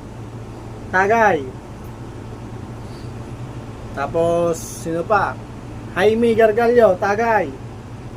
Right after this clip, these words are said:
Kasi come here. Mag-uwi na kayo sa Bicol kay eleksyon na.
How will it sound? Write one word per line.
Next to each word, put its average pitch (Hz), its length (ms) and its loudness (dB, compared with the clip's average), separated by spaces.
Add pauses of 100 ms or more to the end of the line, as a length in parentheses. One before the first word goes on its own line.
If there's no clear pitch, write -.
(200)
Kasi 185 240 2
come 226 240 4
here. 196 280 2 (1900)
Mag-uwi 202 400 6
na 220 80 6
kayo 220 180 8
sa 214 140 6
Bicol 220 400 6
kay 214 160 4
eleksyon 214 400 2
na. 208 240 4